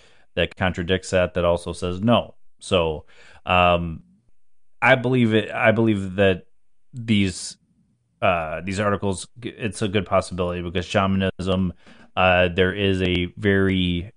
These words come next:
uh, direct link to hu-, using hu-, hallucinogenic, uh, things to reach a higher state of consciousness in order to do dream walks or whatever any particular culture called it.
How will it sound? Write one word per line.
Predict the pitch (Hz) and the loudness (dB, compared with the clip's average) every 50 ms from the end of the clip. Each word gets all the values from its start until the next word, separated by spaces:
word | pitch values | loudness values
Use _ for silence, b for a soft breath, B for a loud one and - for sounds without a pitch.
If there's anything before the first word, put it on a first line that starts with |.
| _ - | _ 2
uh, | 101 90 92 | 2 2 2
direct | 87 - 95 92 92 92 92 - - - 110 | 2 -2 0 4 4 4 2 0 -8 -10 -2
link | 107 101 98 95 87 - - - _ - _ _ | 0 2 2 2 0 -4 -8 -20 _ -20 _ _
to | - - 98 95 92 90 90 92 - | -6 -2 0 0 0 0 -2 -4 -8
hu-, | 110 - 110 104 95 - - | -6 -2 -2 -2 -2 -4 -6
using | - 117 107 104 101 98 95 92 92 - _ | -2 0 0 2 2 2 0 0 -2 -6 _
hu-, | - 110 113 | 2 2 2
hallucinogenic, | - - - - 107 104 101 - 107 101 98 90 98 95 92 - 90 90 - - - - - - - - - - - - - - - - - _ _ - _ - - - - _ _ _ _ | 2 -2 -2 0 2 2 2 0 -2 -2 -2 2 2 2 2 2 -2 -4 -4 -8 -16 -20 -20 -20 -20 -20 -18 -18 -18 -18 -18 -20 -20 -20 -20 _ _ -20 _ -20 -20 -20 -20 _ _ _ _
uh, | 98 92 85 87 87 - | -2 -2 -2 -4 -4 0
things | - 117 117 113 110 107 101 - - - | 2 4 6 6 4 2 0 -4 -10 -12
to | - - 101 95 92 90 90 90 87 b b b b b b b b - - | -4 -2 0 0 0 -2 -2 -4 -6 b b b b b b b b -8 -2
reach | 104 101 98 92 - | 0 0 0 0 0
a | 101 98 | -4 -4
higher | 95 - 101 95 95 92 90 | 0 4 4 4 6 4 2
state | 87 - - - - 87 87 | -2 -4 -8 -4 -2 -2 -2
of | 101 - - | -2 -4 -4
consciousness | - 104 98 98 95 92 95 85 - - 95 90 90 87 - - | -2 0 0 0 0 -2 -4 -6 -6 -6 -4 -4 -4 -4 -6 -8
in | - 95 87 | -10 -10 -8
order | 85 95 92 90 87 87 | -4 -2 0 0 -2 -4
to | 85 - - 95 90 85 82 82 85 | -6 -8 -8 -6 -6 -6 -6 -8 -8
do | 87 92 - 95 - - 85 | -10 -8 -8 -8 -6 -6 -8
dream | 82 82 - 92 92 92 92 | -8 -8 -6 -4 -2 0 0
walks | 92 90 87 87 87 - - 92 | 2 2 0 0 -2 -6 -8 -8
or | 85 82 82 85 | -6 -6 -6 -8
whatever | 85 85 92 95 101 101 92 92 92 87 80 b b b b b b b b _ _ _ _ _ | -4 -2 0 2 4 4 2 2 0 -2 -4 b b b b b b b b _ _ _ _ _
any | 113 104 101 98 | 0 0 0 0
particular | - - - - - - 98 - - 98 90 92 - - 90 87 85 85 | -2 -6 -16 -8 -6 -6 -6 -4 -4 -2 -2 -2 -2 -2 -2 -2 -2 -4
culture | 85 - - - 98 92 92 - - 92 | -6 -8 -2 2 2 2 2 0 -8 -10
called | - - - - 95 95 92 85 | -10 -12 -4 0 0 0 0 -2
it. | - 73 76 - | -6 -12 -14 -16